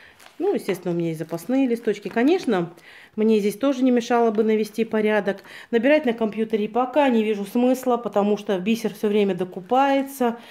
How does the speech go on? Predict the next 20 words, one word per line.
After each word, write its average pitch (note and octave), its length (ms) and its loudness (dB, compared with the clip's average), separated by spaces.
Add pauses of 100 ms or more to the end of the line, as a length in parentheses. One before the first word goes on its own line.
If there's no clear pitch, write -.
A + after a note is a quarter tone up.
(260)
Где-то B3 340 2
вот A3 200 0
уже G#3+ 180 0
и G#3 80 2
места C#4 380 0
не C4 100 0
хватает, A#3+ 720 0 (680)
и F#3+ 120 -4
черкать D#4 460 0
приходится, B3+ 420 2
потому A3+ 300 2
что A#3 140 -4
что-то A3+ 320 -2
заканчивается G#3 840 -2
или G#3 380 0
что-то G#3 320 -4
добавляется. G3 680 -2
Ну, A#3 140 2
в C4+ 40 2
общем, C4 340 0